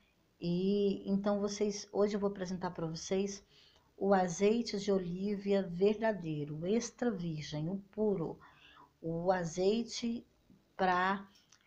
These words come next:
se preparar a comida de Oxalá, de Iemanjá, pra se batizar o Otá de Oxalá, de Iemanjá, pra se limpar o Ibá de Oxalá.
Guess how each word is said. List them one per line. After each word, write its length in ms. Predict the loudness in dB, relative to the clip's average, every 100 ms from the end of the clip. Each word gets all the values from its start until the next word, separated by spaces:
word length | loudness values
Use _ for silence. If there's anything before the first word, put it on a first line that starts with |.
| _
se 280 | -14 -4 -4
preparar 640 | 0 0 4 6 6 4
a 40 | 2
comida 340 | -2 -2 -2
de 100 | -2
Oxalá, 800 | -4 0 2 4 4 4 2 -4 -16 -20 -20 _
de 200 | -6 0
Iemanjá, 880 | 2 2 2 2 2 4 4 2 -4 -16 _ _ 0
pra 160 | 0
se 160 | 0 -2
batizar 760 | 6 6 6 2 0 6 8 8
o 140 | 6
Otá 720 | 4 0 2 6 8 6 4 -2 -8
de 140 | -4
Oxalá, 720 | -4 -2 0 2 2 0 -2 -8 -14
de 160 | -6 -2
Iemanjá, 640 | -2 -2 2 4 4 2 -6 -20 -20 -6
pra 160 | 0 2
se 160 | 2
limpar 720 | -2 -2 -2 6 8 8 4 -4 _ _
o 440 | -2 0 0 -2 -4 -12 _ _ _ _ _ _ _
Ibá 720 | 0 4 6 8 8 4 0 -10 _
de 160 | -4 -2
Oxalá. 760 | -2 2 2 4 4 4 0